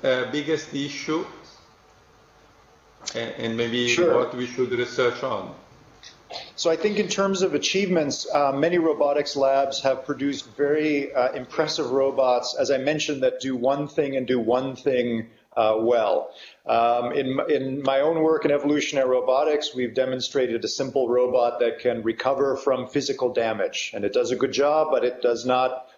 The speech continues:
Speaker 2: play chess or walk down a ramp or walk with, in an energy efficient manner. So I think our achievements have been to replicate specific aspects of biological organisms, but not general capabilities of,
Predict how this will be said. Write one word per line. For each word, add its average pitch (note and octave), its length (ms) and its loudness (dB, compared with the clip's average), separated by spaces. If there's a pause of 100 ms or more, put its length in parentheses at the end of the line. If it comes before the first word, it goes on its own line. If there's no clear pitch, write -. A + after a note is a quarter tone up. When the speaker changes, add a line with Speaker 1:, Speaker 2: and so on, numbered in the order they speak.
(100)
Speaker 2:
play C#3 220 2
chess C3 500 0
or C3 220 2
walk B2 300 2
down B2 240 2
a A#2+ 60 4
ramp A#2 440 2 (380)
or A#2 260 2
walk A#2 540 2
with, A#2+ 240 -2
in B2 80 -4
an A#2 120 0
energy A#2 360 2
efficient A2 420 -2
manner. G2+ 400 -2
So - 180 -2
I B2 100 2
think F#3 380 -4 (540)
our C#3 140 2
achievements G#3 640 0
have D#3+ 220 0
been D#3 280 2
to C#3+ 240 -2
replicate D3 680 0
specific F3 760 -2
aspects C#3+ 640 0
of B2+ 80 -6
biological A#2+ 720 2
organisms, A#2 760 0
but A2+ 240 0
not C3+ 400 0 (340)
general C3 500 2
capabilities A2 960 0
of, G#2 220 2